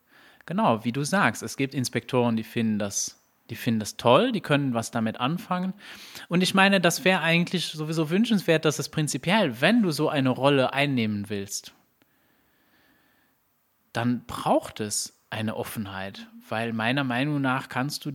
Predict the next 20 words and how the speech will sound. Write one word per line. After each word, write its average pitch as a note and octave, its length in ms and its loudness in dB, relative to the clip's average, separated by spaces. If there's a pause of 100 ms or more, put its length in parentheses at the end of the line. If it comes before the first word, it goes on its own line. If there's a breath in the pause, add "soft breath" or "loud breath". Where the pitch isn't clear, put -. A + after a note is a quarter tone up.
sonst C3+ 440 -2
diesen C#3+ 280 -2
Job C#3+ 360 -2
überhaupt D#3 580 0
nicht, - 600 -8 (260)
du - 140 -10
kannst D#3 280 -6
diesem, C#3 720 -6
di-, D#3 140 -12
diesem C3+ 380 -4
Job G3 220 2
einfach C#3+ 280 -4
nicht A#2+ 180 -4
gerecht - 420 -10
werden, C3 300 -14 (320 loud breath)
weil B2 160 2
sonst C#3 300 0
entsteht D#3 380 0
eine B2 260 -4
Willkür, C#3 720 0